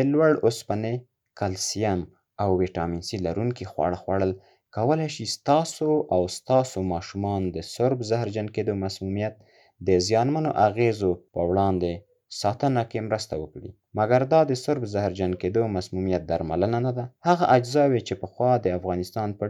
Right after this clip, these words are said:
ډېرو دودیزو خوړو کې شتون لري، د خوندیتوب وړاندیز کېدای شي، په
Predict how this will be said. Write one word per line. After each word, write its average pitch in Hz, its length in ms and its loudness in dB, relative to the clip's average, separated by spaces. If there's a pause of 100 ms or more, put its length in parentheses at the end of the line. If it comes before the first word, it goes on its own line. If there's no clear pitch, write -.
ډېرو 156 280 0 (100)
دودیزو 98 360 -4
خوړو 92 320 -2
کې 95 160 -10
شتون 135 220 -2 (100)
لري، 151 200 2 (440)
د - 20 0 (140)
خوندیتوب 92 640 -4
وړاندیز 104 560 -2
کېدای 82 340 -6
شي، 90 120 -14 (440)
په 127 60 -4